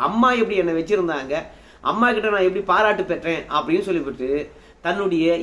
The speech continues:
இமேஜை உயர்த்தி கொள்வதற்காக மேடையில போய் உட்கார்ந்திருந்தா எப்படி இவர் அ தி மு கவுடைய தலைமைக்கு வர முடியும்? அ தி மு க தலைமைக்கு வரணும்னா தி மு கவை கடுமையா விமர்சனம் பண்ணணும் இல்லையா? எடப்பாடி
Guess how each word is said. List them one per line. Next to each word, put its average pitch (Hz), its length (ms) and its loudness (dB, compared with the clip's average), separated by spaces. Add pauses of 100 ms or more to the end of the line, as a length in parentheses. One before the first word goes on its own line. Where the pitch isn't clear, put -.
(160)
இமேஜை 254 420 2
உயர்த்தி 226 340 4
கொள்வதற்காக 208 800 0
மேடையில 202 320 2
போய் 180 160 4
உட்கார்ந்திருந்தா 160 640 0 (760)
எப்படி 202 380 -2 (300)
இவர் 208 200 0
அ 196 120 2
தி 202 140 -4
மு 202 120 -6
கவுடைய 190 300 0
தலைமைக்கு 190 360 0
வர 185 100 2
முடியும்? 185 380 0 (380)
அ 160 40 0 (100)
தி 220 100 -6
மு 208 140 -4
க 190 140 -2 (100)
தலைமைக்கு 175 380 -2
வரணும்னா 143 440 -4 (260)
தி 190 160 -6
மு 220 200 -2
கவை 175 240 -2
கடுமையா 165 440 0
விமர்சனம் 139 320 -6
பண்ணணும் 123 240 -8 (340)
இல்லையா? 190 260 2 (140)
எடப்பாடி 214 420 0